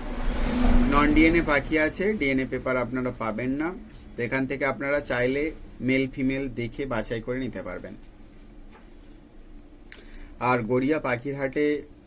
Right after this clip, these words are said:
যারা পাখি নিতে আসবেন, গড়িয়া পাখির হাট প্রতি সোম ও শুক্রবার দুপুর একটা থেকে রাত আটটা পর্যন্ত হয়, আপনারা এই সময়ের মধ্যে এসে পাখি নিয়ে যেতে পারবেন।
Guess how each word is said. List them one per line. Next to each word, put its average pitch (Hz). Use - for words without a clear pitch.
যারা 117
পাখি 113
নিতে 131
আসবেন, 143
গড়িয়া 123
পাখির 117
হাট 147
প্রতি 127
সোম 131
ও 147
শুক্রবার 151
দুপুর 123
একটা 120
থেকে 143
রাত 131
আটটা 113
পর্যন্ত 139
হয়, 151
আপনারা 123
এই 120
সময়ের 123
মধ্যে 117
এসে 117
পাখি 113
নিয়ে 104
যেতে 101
পারবেন। 98